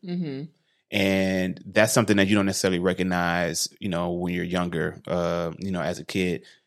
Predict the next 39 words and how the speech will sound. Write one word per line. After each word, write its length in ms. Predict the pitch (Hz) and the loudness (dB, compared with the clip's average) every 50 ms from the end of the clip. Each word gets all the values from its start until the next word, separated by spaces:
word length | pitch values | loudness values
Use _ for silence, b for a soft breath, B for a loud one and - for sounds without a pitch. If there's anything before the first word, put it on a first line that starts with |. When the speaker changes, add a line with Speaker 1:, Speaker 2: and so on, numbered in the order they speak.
| b b _ _ _ _ _ _ _ _ _ _ _ _ _ _ - | b b _ _ _ _ _ _ _ _ _ _ _ _ _ _ -6
Speaker 2:
I 60 | 92 | -6
don't 220 | 85 85 87 87 85 | -4 -4 -4 -4 -4
know 120 | 90 87 87 | -2 -2 -2
why 460 | 87 85 87 90 90 92 95 95 92 | -2 0 2 4 4 6 6 4 4
that 360 | 95 92 90 90 - - - - | 4 2 2 0 -2 -4 -6 -4
isn't, 360 | 104 98 90 98 90 85 - - _ - | -4 -2 0 -2 -2 -2 -6 -10 _ -10
like, 320 | - 82 82 82 76 - _ _ _ _ _ _ _ - | -6 -4 -4 -4 -6 -8 _ _ _ _ _ _ _ -10
pushed 340 | - - - 104 95 - - | -2 2 2 4 4 4 4
forward, 580 | - - 117 123 135 139 143 147 143 143 131 - | 4 6 8 10 10 10 10 10 10 8 6 6
or 180 | - 107 101 98 | 6 6 6 6
maybe 320 | 107 110 110 113 104 101 | 6 4 6 6 6 6
it 80 | 98 107 | 6 8
is, 240 | 123 127 131 131 | 8 8 8 6
we, 180 | 110 107 101 - | 2 -4 -4 -2
and 140 | 107 104 101 | 0 2 2
we're 120 | 98 101 98 | 2 2 2
just 180 | 101 98 - | 0 0 2
not 100 | 104 98 95 | 2 2 2
in 60 | 95 | 0
a 40 | 90 | -2
position 340 | - 98 90 98 95 - 95 | -2 -2 0 0 -2 -2 -4
to 140 | - - 92 | -6 -6 -4
really 500 | 90 95 98 92 92 92 90 92 87 b b b b b _ _ | -2 0 0 0 0 0 0 -2 -4 b b b b b _ _
hear 240 | - - 120 117 | 0 4 4 6
it 60 | 110 107 | 6 4
and 80 | 101 | 4
understand 480 | 92 98 98 - - - 113 113 127 131 | 0 -2 -2 -2 2 4 4 6 8 8
it 120 | 135 123 | 8 8
until 300 | 107 107 - - 110 98 | 6 4 2 2 2 2
we're 200 | 92 104 107 104 104 | 4 6 6 6 6
in 40 | |
a 60 | 104 95 | 4 2
position 460 | - 95 87 95 107 101 - 101 95 | 0 0 2 4 4 4 4 2 2
where 140 | 95 98 95 | 4 4 4
it's 80 | 92 92 | 4 4
like, 180 | 95 90 82 | 2 2 2
it 140 | - 82 - | 0 -2 -2
impacts 440 | - 107 110 - - 117 117 120 - - | 0 0 0 2 4 4 4 2 2 2
you, 160 | 143 156 | 2 2